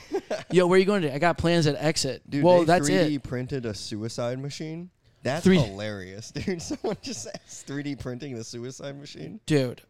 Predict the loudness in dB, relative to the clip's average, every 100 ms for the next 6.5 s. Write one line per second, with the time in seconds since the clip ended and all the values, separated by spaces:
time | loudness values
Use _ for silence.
0 | -2 0 2 0 2 0 4 4 4 0
1 | 0 -6 _ _ -4 -4 -4 _ _ _
2 | _ -2 0 0 -4 -2 2 2 -2 -2
3 | 2 2 2 -2 0 2 0 -4 -2 0
4 | 2 0 -2 -2 -4 -6 -4 -2 -4 -4
5 | -6 -4 0 2 2 0 -4 -8 -10 -2
6 | -2 -2 -4 -10